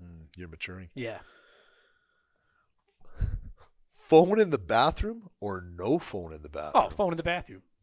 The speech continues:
Speaker 1: Okay.
Speaker 2: What the hell is he gonna do in there?
Speaker 1: Okay.
Speaker 2: Yeah. Phone in the bathroom.
Speaker 1: Well, what did you do before you had a cell phone?
Speaker 2: Garfield comics.
Speaker 1: Okay. <laughs>
Speaker 2: <laughs> That's true. <laughs>
Speaker 1: I'm excited for this next one.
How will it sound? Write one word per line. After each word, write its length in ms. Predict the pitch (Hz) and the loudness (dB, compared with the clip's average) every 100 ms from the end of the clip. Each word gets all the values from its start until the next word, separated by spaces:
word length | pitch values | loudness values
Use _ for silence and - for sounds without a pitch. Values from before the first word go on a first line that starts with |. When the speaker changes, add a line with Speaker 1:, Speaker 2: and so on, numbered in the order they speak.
| - | -20
Speaker 1:
Okay. 140 | 85 | -18
Speaker 2:
What 80 | - | -18
the 60 | - | -12
hell 140 | 240 | -8
is 80 | 233 | -8
he 60 | 233 | -6
gonna 120 | 214 | -6
do 160 | 175 247 | -4 -4
in 80 | |
there? 240 | 127 98 - 120 | -4 -10 -18 -20
Speaker 1:
Okay. 260 | 117 92 120 - | -10 -8 -8 -6
Speaker 2:
Yeah. 240 | 208 143 92 _ _ _ - | -6 -6 -10 _ _ _ -8
Phone 140 | 175 | -6
in 60 | 170 | -6
the 40 | |
bathroom. 200 | 165 170 | -8 -4
Speaker 1:
Well, 80 | 135 | -2
what 100 | 143 | -2
did 100 | 147 | -4
you 60 | 139 | -6
do 100 | 139 | -6
before 200 | 131 143 | 0 2
you 40 | |
had 100 | 139 | 2
a 40 | |
cell 180 | 131 143 | -2 -4
phone? 200 | - 82 - _ - | -6 -12 -18 _ 0
Speaker 2:
Garfield 340 | 190 196 123 | 0 0 -2
comics. 480 | - 107 101 - - - | -4 -12 -14 -20 -20 -14
Speaker 1:
Okay. 220 | 110 - 127 - - - | -12 -10 -10 -12 -16 -20
<laughs> 400 | - _ _ _ _ _ _ | -20 _ _ _ _ _ _
Speaker 2:
<laughs> 300 | - - - | -6 -4 4
That's 260 | 285 - - | 6 6 6
true. 460 | 285 339 339 220 - | 10 12 10 6 -4
<laughs> 40 | - - - _ - 359 - _ - - _ - - - 233 - - - - - - - - - - _ _ 85 | -2 -2 -4 _ -6 -6 -8 _ -20 -20 _ -12 -8 -2 -2 -4 -20 -20 -20 -20 -20 -20 -20 -20 -20 _ _ -14
Speaker 1:
I'm 100 | 82 | -10
excited 360 | - 92 87 | -4 -4 -4
for 120 | 82 76 | -6 -10
this 180 | 76 | -10
next 240 | - 76 | -12 -14
one. 100 | - | -20